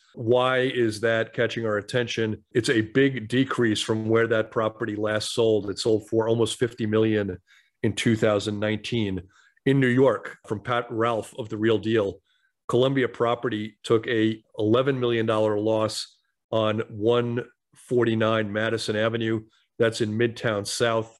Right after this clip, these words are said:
The reit sold the property for seventy-seven million. It had acquired it in two thousand seventeen for eighty-eight million.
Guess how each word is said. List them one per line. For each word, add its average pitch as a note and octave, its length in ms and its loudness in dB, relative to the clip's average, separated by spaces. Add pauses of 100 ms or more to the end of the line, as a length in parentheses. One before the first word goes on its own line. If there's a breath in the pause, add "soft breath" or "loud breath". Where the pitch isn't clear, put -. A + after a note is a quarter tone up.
(340)
The A#2+ 120 0
reit A#2+ 280 -2
sold B2 320 0
the A#2 80 0
property A2+ 440 -2
for A2 120 -10
seventy-seven A2+ 800 -2
million. A2+ 480 -2 (380)
It A2 100 2
had A2+ 140 2
acquired A#2 520 0
it A2 180 -2 (460)
in A2 440 0 (100)
two D3+ 180 0
thousand A#2 360 2
seventeen A#2 800 -2
for G#2+ 260 -2
eighty-eight A2+ 500 0
million. G2 460 -6